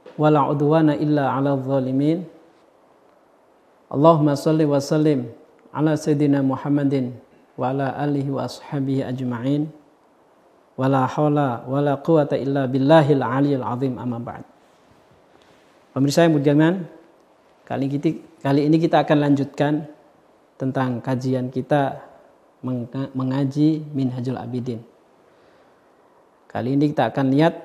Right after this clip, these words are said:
masih kaitannya ibadah. Ibadah adalah kekayaan bagi para wali, bagi para aulia. Di mana di sisi kekayaannya?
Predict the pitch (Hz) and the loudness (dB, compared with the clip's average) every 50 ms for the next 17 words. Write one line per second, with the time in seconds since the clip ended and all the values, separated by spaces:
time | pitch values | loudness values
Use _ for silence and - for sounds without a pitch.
0 | - - - - - _ _ _ _ _ _ _ _ _ _ 127 123 - 151 - | -20 -20 -20 -20 -20 _ _ _ _ _ _ _ _ _ _ -10 -8 -8 -4 -2
1 | 147 135 135 - 139 147 156 - 139 127 135 123 117 - 104 - - - - _ | -2 -2 0 0 0 0 0 0 -2 -4 -4 -4 -6 -8 -10 -12 -14 -20 -20 _
2 | _ _ _ _ _ _ _ _ - 139 135 151 147 147 135 147 180 180 165 - | _ _ _ _ _ _ _ _ -4 -2 0 0 0 0 4 4 4 4 2 -2
3 | 151 135 139 135 139 160 170 - - - - 156 143 143 151 160 151 147 - 147 | -2 -2 -2 0 0 -2 -2 -4 -10 -8 -6 -2 0 2 2 2 0 -2 -6 -10
4 | 131 123 - - _ _ _ _ _ _ _ _ _ _ _ _ _ _ _ _ | -10 -10 -16 -20 _ _ _ _ _ _ _ _ _ _ _ _ _ _ _ _
5 | - - _ - 139 139 131 143 143 143 135 131 135 127 123 123 120 117 117 - | -20 -14 _ -4 -4 -2 0 0 -2 -2 -2 -4 -4 -4 -4 -4 -6 -8 -10 -14
6 | - _ _ _ _ _ - - _ - _ _ _ - - - - - - - | -20 _ _ _ _ _ -20 -18 _ -20 _ _ _ -14 -14 -14 -14 -14 -16 -16
7 | - - - _ _ _ _ _ 139 143 135 147 151 - 135 135 143 - - 135 | -16 -20 -20 _ _ _ _ _ -4 -2 -2 -2 -2 -2 -6 -6 -6 -6 -6 -8
8 | 127 120 117 104 - - - _ _ _ _ _ _ _ _ _ _ _ _ _ | -8 -8 -8 -10 -12 -16 -20 _ _ _ _ _ _ _ _ _ _ _ _ _
9 | _ _ _ _ _ _ _ _ - - - - _ _ _ _ _ _ _ _ | _ _ _ _ _ _ _ _ -20 -20 -20 -20 _ _ _ _ _ _ _ _
10 | 139 139 143 147 147 160 170 160 143 135 - - 143 - 131 113 117 113 98 101 | 0 2 2 4 4 4 2 2 0 -2 -4 -8 -8 -8 -8 -10 -8 -10 -10 -12
11 | 104 - 127 - | -14 -16 -18 -20